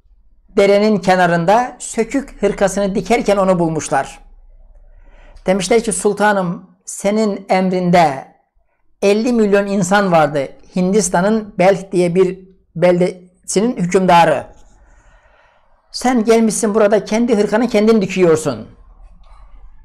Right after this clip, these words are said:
İğneyi iplikten çıkarmış, suya atmış. Bal-, balıklara emretmiş ki, "Benim iğnemi verin." Her bir balık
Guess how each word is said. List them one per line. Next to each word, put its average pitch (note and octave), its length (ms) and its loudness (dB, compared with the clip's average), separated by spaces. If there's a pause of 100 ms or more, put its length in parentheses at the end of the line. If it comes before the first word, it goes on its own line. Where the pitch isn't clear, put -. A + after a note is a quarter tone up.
(120)
İğneyi G#3 420 4
iplikten F#3+ 540 0
çıkarmış, F#3+ 760 0 (240)
suya G3+ 360 4
atmış. F3 560 -2 (1500)
Bal-, F#3 220 2 (640)
balıklara F#3 840 2
emretmiş F#3+ 480 0
ki, D#3+ 200 -4
"Benim F#3+ 220 0
iğnemi F3+ 460 0
verin." D3+ 420 0 (920)
Her G#3+ 440 0
bir F3+ 240 2
balık F#3+ 500 0